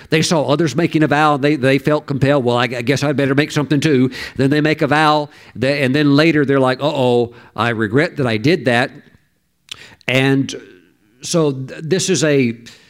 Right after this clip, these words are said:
this is the type of thing that Jesus is dealing with here, because they were making their own rules of how they could get out of their vows. Now, the reason they're trying to get out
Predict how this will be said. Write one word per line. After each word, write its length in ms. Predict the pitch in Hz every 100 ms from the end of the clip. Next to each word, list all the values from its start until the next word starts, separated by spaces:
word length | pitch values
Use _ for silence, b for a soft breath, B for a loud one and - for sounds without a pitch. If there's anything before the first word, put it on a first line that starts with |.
| B B
this 480 | - 143 147 170 170
is 160 | 196 147
the 80 | 190
type 320 | 160 170 170
of 100 | 160
thing 300 | 156 139 139
that 160 | 127
Jesus 500 | 117 147 139 127 -
is 180 | - 117
dealing 340 | 110 180 151 117
with 180 | 110
here, 320 | 135 131 98 -
because 400 | 131 139 123 107
they 160 | 143
were 160 | 131 120
making 340 | 160 - 175
their 200 | 165 170
own 280 | 165 156 147
rules 560 | 147 185 139 120 123 - B
of 120 | 123
how 260 | 117 160 147
they 160 | 156 160
could 180 | 123
get 180 | 123 151 131
out 260 | 127 135
of 140 | 127 107
their 160 | 117
vows. 640 | 113 110 82 73 - - - _ _ _ _ _ _ _ B B B B B B
Now, 320 | 131 117 82 - _ - _ _ _ _ _ _ _ B B B B
the 100 | 120
reason 580 | 135 202 135 143 139 139
they're 160 | 135
trying 300 | - 156 135
to 60 | 135
get 220 | 135 139 139
out 240 | 151